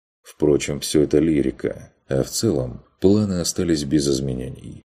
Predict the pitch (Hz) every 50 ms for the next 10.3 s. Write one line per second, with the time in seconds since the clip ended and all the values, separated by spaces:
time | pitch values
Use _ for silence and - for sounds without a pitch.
0 | _ _ _ - - - 82 76 73 69 67 - - - 113 90 - - 73 69
1 | - - - - 69 67 67 67 71 82 - - - _ _ _ 80 78 80 78
2 | 73 67 65 73 73 67 64 64 67 71 76 76 - - _ _ - 69 67 73
3 | 69 - 82 98 101 90 76 65 64 62 - 71 69 67 64 50 50 - - _
4 | _ _ _ - 131 95 71 - - - - - 76 67 - - - - - -
5 | _ _ _ _ - 113 92 85 80 - - 76 69 - - 76 65 64 - -
6 | - - 67 52 50 - - - _ _ _ _ 143 139 131 110 98 - 80 73
7 | - - 95 - - - - 76 67 64 71 71 67 65 - - - _ _ -
8 | - - 69 69 76 80 76 69 65 62 64 64 65 64 62 62 65 67 65 -
9 | - - _ _ _ _ _ _ _ _ _ - - - 69 67 71 80 85 87
10 | 87 82 - - -